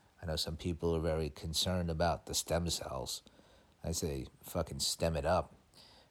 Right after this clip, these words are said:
But, uh, that people getting cured of H I V is good news. Hey, look, good news. Two good news. We got some, we got some covid pills coming.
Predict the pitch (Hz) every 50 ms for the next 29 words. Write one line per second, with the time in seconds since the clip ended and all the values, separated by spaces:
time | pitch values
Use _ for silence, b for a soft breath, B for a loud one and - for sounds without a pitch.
0 | B _ _ - 92 87 87 82 73 - - - 82 82 80 78 78 78 78 76
1 | 76 82 80 - - - - - 80 85 82 - - _ _ - _ - - 85
2 | - 82 78 90 82 73 - - 98 87 76 71 78 85 76 - 71 67 69 69
3 | 80 107 98 78 71 - - 67 69 67 67 71 71 76 87 90 - - - -
4 | - - _ _ _ _ b b b b b b b - 131 131 90 110 135 -
5 | - - - 131 131 139 123 98 78 - - - - 165 170 151 170 156 135 123
6 | 110 90 69 65 - - 80 82 90 87 85 - 85 82 76 - - 90 90 90
7 | 82 - - 85 85 82 - 110 110 107 110 107 92 - - 104 101 - - -
8 | - 107 107 107 104 101 101